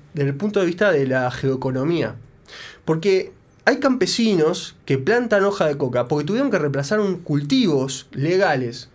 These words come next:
que no tenían rédito para ellos. Y, y no es que le apuntaron con un arma para que plante hoja de coca. Es porque tienen que sobrevivir. Y capaz que le paga mejor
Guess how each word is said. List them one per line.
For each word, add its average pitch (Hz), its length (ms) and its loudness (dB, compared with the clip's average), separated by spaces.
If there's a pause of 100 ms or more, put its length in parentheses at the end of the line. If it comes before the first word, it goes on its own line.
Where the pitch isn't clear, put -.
(400)
que 202 160 0
no 277 140 0
tenían 254 320 2
rédito 196 520 -2
para 95 240 -8
ellos. - 460 -14 (1500)
Y, 175 340 -2
y 175 160 0
no 254 80 4
es 294 80 0
que 214 160 2
le 165 80 4
apuntaron 160 520 4
con 175 120 2
un 165 180 4
arma 226 240 4
para 156 200 2
que 143 120 2
plante 151 380 0
hoja 135 260 0
de 123 120 -2
coca. 110 380 -6 (260)
Es 226 100 -2
porque - 380 0
tienen 165 280 2
que 139 100 0
sobrevivir. 160 800 -2 (380)
Y 165 80 -2
capaz 165 260 2
que 254 80 2
le 202 100 4
paga 208 300 4
mejor 226 600 2